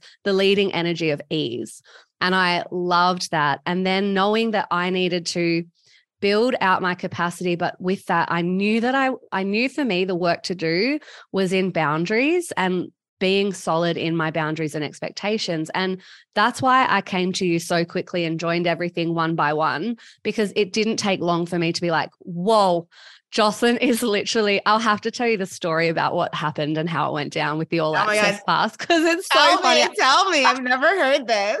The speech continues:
Speaker 2: <laughs>
Speaker 1: I don't think I've told you this. It's actually so funny. So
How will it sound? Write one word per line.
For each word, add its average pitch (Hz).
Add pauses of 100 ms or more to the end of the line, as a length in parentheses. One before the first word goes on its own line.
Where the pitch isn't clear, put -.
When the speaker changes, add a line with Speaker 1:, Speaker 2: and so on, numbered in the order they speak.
(100)
Speaker 2:
<laughs> -
Speaker 1:
I 302
don't 311
think 349
I've 349
told 302
you 320
this. 233
It's 254
actually 247
so 254
funny. 220
So 233